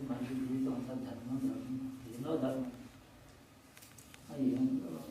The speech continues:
అడిగాడు, అడిగితే పెద్ద మనిషి. మనిషికి అత్యంత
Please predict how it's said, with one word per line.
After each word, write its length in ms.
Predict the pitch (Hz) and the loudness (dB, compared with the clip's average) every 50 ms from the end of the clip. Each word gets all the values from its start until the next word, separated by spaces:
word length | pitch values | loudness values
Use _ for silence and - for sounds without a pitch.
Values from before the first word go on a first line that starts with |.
| - - - - | -12 -12 -10 -6
అడిగాడు, 420 | 127 135 147 160 151 151 - 143 | -4 -2 0 0 0 2 2 2
అడిగితే 420 | 131 127 131 127 - 131 - 135 139 | 2 2 2 2 0 0 0 -2 0
పెద్ద 220 | 135 131 127 127 135 | 0 0 0 2 2
మనిషి. 340 | 139 135 - - - - - - - - - - - - - - - - - - - - - - - - - - - - - - | 2 2 0 -2 -4 -6 -6 -6 -8 -8 -10 -14 -16 -18 -20 -20 -20 -20 -20 -20 -20 -20 -20 -20 -18 -18 -18 -18 -18 -18 -6 0
మనిషికి 300 | - 135 - - - - | 4 6 8 8 8 6
అత్యంత 720 | - - - - - - - - - - 156 156 156 - | 4 4 2 2 -2 -6 -10 -8 -2 0 2 2 4 4